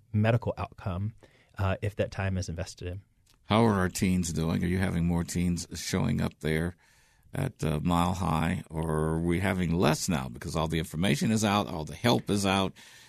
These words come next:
Speaker 2: They should be making better decisions.
Speaker 1: You know, uh, uh, one thing about teens for sure is the old dare model doesn't work. The just say no doesn't work.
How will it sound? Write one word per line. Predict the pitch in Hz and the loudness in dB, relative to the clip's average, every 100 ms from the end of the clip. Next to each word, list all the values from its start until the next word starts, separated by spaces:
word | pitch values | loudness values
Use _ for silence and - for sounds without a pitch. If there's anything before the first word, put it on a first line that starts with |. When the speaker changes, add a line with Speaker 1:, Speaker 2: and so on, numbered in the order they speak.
| - - | -20 -10
Speaker 2:
They | - | -4
should | 98 147 | 2 4
be | 123 | 6
making | 120 110 107 98 | 8 6 4 4
better | 85 82 | 4 2
decisions. | 73 - - - - - - - - - | 0 -6 -8 -12 -16 -18 -20 -20 -20 -4
Speaker 1:
You | 151 | 2
know, | 160 151 147 | 4 4 4
uh, | 131 123 117 117 120 - - | 4 2 2 2 -2 -8 -8
uh, | 165 - - | -6 -6 -4
one | 92 135 156 | 2 6 6
thing | 165 160 | 6 4
about | 139 120 113 | 6 6 4
teens | - 123 123 | 2 4 4
for | - - | 2 -2
sure | - 117 120 117 | 2 4 6 4
is | 110 | 2
the | 113 | 4
old | 113 95 | 4 2
dare | 92 98 107 | 2 4 6
model | 120 113 117 120 131 | 4 4 4 2 2
doesn't | 107 107 - | 2 2 2
work. | 98 117 - - _ - | 2 0 -2 -14 _ 0
The | 110 | 4
just | 104 120 - | 6 6 4
say | 135 117 | 4 4
no | 104 110 127 | 6 6 6
doesn't | 110 113 110 | 4 2 2
work. | 104 127 - | 4 2 0